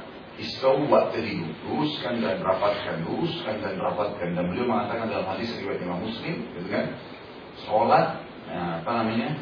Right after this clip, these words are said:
sesungguhnya merapikan dan merap-, merapatkan sholat bagian daripada kesempurnaan sholat. Artinya tidak dihitung orang itu sempurna sholatnya tanpa, ya, rapi safnya. Jadi ini hal-hal mendasar yang mesti diketahui. Kemudian juga Bapak Ibu sekalian,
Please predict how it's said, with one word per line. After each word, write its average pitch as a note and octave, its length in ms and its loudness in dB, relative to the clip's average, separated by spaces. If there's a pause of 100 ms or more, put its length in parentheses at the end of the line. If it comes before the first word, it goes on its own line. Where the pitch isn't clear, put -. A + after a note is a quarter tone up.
(920)
sesungguhnya B2+ 560 0
merapikan C#3+ 580 2
dan A#2+ 220 2
merap-, A2 260 2
merapatkan G#2+ 640 4
sholat G#2+ 160 -2
bagian A2 480 6
daripada A#2+ 400 0
kesempurnaan F2+ 580 -4
sholat. - 380 -4
Artinya - 420 -4
tidak A2+ 320 0
dihitung G#2+ 380 -2
orang - 320 4
itu G#2+ 160 -6
sempurna G#2+ 400 -2
sholatnya G#2 340 -2
tanpa, - 480 0 (460)
ya, E2+ 240 -4 (320)
rapi A2+ 320 2
safnya. A#2 480 -4 (340)
Jadi G#2+ 140 2 (100)
ini G3 80 0
hal-hal D#3 400 2
mendasar B2+ 460 2
yang A2+ 180 -2
mesti - 220 0
diketahui. E2+ 880 2 (480)
Kemudian F3+ 320 2
juga F3+ 240 6
Bapak A2+ 240 10
Ibu G#2+ 80 -2
sekalian, - 440 0